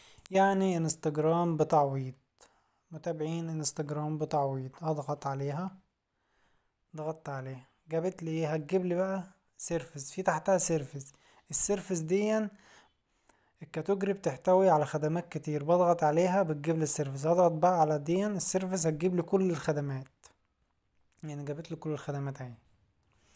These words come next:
مثلًا انا اختار الخدمة اللي انا اتكلمت عليها في الفيديو انستنت انستجرام فولورز تسعة وتسعين دايز ريفيل، تسعة وتسعين يوم ريفيل اللي هي تلات شهور اللي انا اتكلمت عليها معاكم.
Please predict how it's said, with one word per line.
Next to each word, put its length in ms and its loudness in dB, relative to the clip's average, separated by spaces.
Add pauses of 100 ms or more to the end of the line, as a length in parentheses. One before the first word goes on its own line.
(420)
مثلًا 300 4
انا 140 4
اختار 340 2
الخدمة 340 0
اللي 140 2
انا 120 0
اتكلمت 520 -2
عليها 280 4
في 120 -6
الفيديو 520 -2 (520)
انستنت 720 -6
انستجرام 720 -2
فولورز 460 2
تسعة 380 -2
وتسعين 420 -2
دايز 320 2
ريفيل، 600 -2
تسعة 260 -6
وتسعين 320 -6
يوم 200 0
ريفيل 240 -2
اللي 180 0
هي 60 2
تلات 220 -2
شهور 280 0
اللي 120 -2
انا 100 -2
اتكلمت 440 -6
عليها 200 -4
معاكم. 500 -2